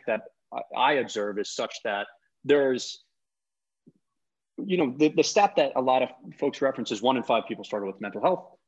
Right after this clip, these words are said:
um, in the U S and, and, you know, could use some care. The reality is that as stigma depletes, which is a mega trend we're seeing that is accelerated by covid,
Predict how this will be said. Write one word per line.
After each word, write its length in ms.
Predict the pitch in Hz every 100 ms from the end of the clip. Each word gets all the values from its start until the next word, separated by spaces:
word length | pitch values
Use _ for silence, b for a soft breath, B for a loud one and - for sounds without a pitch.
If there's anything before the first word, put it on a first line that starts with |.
| -
um, 180 | 113 113
in 80 | 123
the 60 | 120
U 100 | 120
S 340 | 117 - - -
and, 160 | 110 113
and, 200 | 107 107
you 60 | 117
know, 100 | 104
could 140 | 120
use 180 | 107 104
some 120 | 104
care. 340 | - 139 147 - _ _ _ _ _
The 80 | 131
reality 340 | 147 214 185
is 100 | 135
that 220 | 139 123 - _ _ 139
as 220 | 147 147
stigma 420 | - 147 135 131
depletes, 560 | 117 110 - 165 190 -
which 140 | -
is 100 | 107
a 60 | 104
mega 320 | 104 117 110
trend 280 | - 117 110
we're 80 |
seeing 460 | 110 - 113 113 117 - -
that 120 | 110
is 120 | 101
accelerated 420 | 107 117 113 110
by 100 | 101
covid, 380 | 98 120 131 226